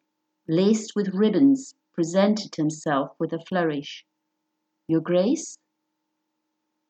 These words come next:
"Write a letter at once to your counterpart in the camp of Nineveh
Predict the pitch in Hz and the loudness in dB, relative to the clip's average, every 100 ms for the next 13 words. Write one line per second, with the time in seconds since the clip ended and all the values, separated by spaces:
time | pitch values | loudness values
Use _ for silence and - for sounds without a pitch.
0 | _ - 170 220 269 269 240 214 208 202 | _ -6 2 4 4 2 2 2 0 -4
1 | 190 - 185 185 196 - 202 185 180 214 | -4 2 2 4 0 -2 -2 0 -2 0
2 | 214 233 240 220 170 131 147 - 175 160 | 2 2 0 -6 0 2 0 -2 -2 0
3 | 160 190 180 180 - 190 196 196 180 151 | -2 -2 -2 -2 -6 -2 4 4 4 0
4 | 135 | -6